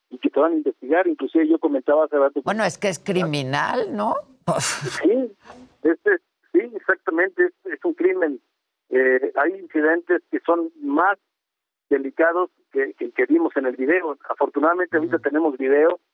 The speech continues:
Speaker 1: y se hace público, pero los otros, pues, los hemos documentado nosotros a través de aplicaciones, este, que nos permiten en el teléfono recuperar esos videos.
Speaker 2: Ya, pero todo atribuible a eso,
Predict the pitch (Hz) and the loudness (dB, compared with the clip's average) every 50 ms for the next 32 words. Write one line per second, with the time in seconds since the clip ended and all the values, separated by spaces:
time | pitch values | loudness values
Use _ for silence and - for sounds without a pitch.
0 | _ _ _ _ _ - - - 139 143 143 - 143 - - 175 175 185 165 143 | _ _ _ _ _ -20 -4 0 0 0 0 0 -2 -2 0 0 0 0 0 0
1 | 131 131 - _ _ _ _ _ _ _ _ _ _ - 131 127 127 127 127 131 | 0 0 -2 _ _ _ _ _ _ _ _ _ _ 0 2 2 2 0 0 -4
2 | 135 127 120 113 - - 139 143 147 170 190 202 202 190 - - - _ _ - | -4 -2 -2 0 2 2 0 0 2 0 0 0 -2 -4 -14 -20 -20 _ _ -6
3 | 127 127 - - 147 156 175 160 160 139 - 131 131 123 - 147 147 151 - 151 | -6 -4 -2 0 0 0 0 0 -2 -4 -4 -6 -8 -4 -2 0 0 0 0 -2
4 | 147 143 - - 139 - 127 120 120 131 135 139 135 - - - 117 - 120 113 | -4 -4 -4 -6 -2 0 0 2 2 2 2 2 0 0 -2 -8 -8 -6 -6 -6
5 | - - 131 135 139 135 120 - _ _ _ _ _ _ _ _ _ _ - 117 | -4 -2 -2 -2 0 -2 -2 -4 _ _ _ _ _ _ _ _ _ _ -2 -2
6 | 107 - - - - 120 - 123 117 117 - - - 123 120 127 135 - 139 123 | -2 -2 -2 -2 -2 0 0 0 -2 -2 -2 -4 -4 -2 -2 -2 -2 0 -2 -2
7 | 120 113 113 113 110 - 127 123 127 127 - 135 127 135 131 - - - - 117 | -2 -2 -6 -6 -6 -4 -2 -2 0 0 0 0 0 -2 -4 -4 -8 -8 -6 -6
8 | 113 - 117 - - 120 123 120 120 123 120 _ - 113 - 117 113 123 139 135 | -6 -6 -6 -4 0 0 0 0 -2 -4 -6 _ -14 -12 -6 -2 0 2 2 2
9 | 127 139 139 156 156 143 143 - 190 170 170 165 - _ - 254 277 277 320 311 | 0 0 -2 -4 -4 -4 -2 -2 0 0 0 -2 -4 _ -2 -2 -2 0 2 2
10 | 294 269 - - - 180 175 - - 160 165 156 151 147 160 175 180 202 220 233 | 2 0 0 -2 -4 -4 -4 -6 -10 -10 -10 -8 -6 -4 -2 -2 -2 -2 -4 -4
11 | - 240 214 185 143 131 131 139 156 160 - - - 185 - - - | -2 0 0 0 0 0 -2 -2 -2 -4 -6 -4 -2 -2 -2 -4 -6